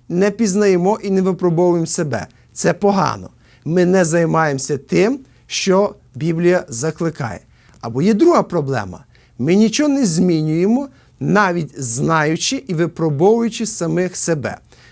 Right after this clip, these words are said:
Бачачи свою проблему, котру треба міняти, ми її так і не вирішуємо. Це проблема велика.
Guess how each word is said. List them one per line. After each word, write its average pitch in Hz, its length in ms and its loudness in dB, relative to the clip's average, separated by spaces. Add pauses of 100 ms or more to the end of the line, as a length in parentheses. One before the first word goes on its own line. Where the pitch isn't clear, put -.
(120)
Бачачи 180 580 0
свою 170 400 -2
проблему, 165 580 -2
котру 160 300 -4
треба 147 340 -2
міняти, 190 600 -2 (240)
ми 156 260 -2
її 147 220 -2
так 190 320 -2 (120)
і 135 60 -6
не 147 280 -4 (480)
вирішуємо. 110 760 -6 (440)
Це 262 180 0
проблема 214 540 0
велика. 220 520 -2